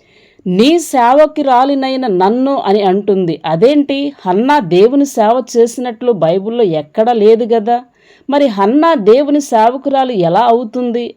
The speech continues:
అంటే, వాళ్ళు ప్రవచింపకపోయినా వారి భక్తి జీవితాన్ని బట్టి,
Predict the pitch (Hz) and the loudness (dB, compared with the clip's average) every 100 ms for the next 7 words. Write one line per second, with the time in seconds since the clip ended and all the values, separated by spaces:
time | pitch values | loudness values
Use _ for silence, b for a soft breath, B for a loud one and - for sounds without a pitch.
0 | - 156 147 214 349 330 _ _ b b | -10 -8 -4 -4 -4 -10 _ _ b b
1 | b b b 185 214 320 320 220 180 226 | b b b 2 4 4 2 2 0 0
2 | 233 254 247 233 214 208 202 196 196 196 | -4 -6 -6 -6 -2 0 2 2 -2 -4
3 | - _ - 190 277 254 196 196 302 247 | -10 _ -2 2 2 2 -2 -2 -6 -2
4 | 302 294 285 277 254 214 202 240 269 277 | -2 -2 -2 -2 -2 -2 -4 -4 -8 -10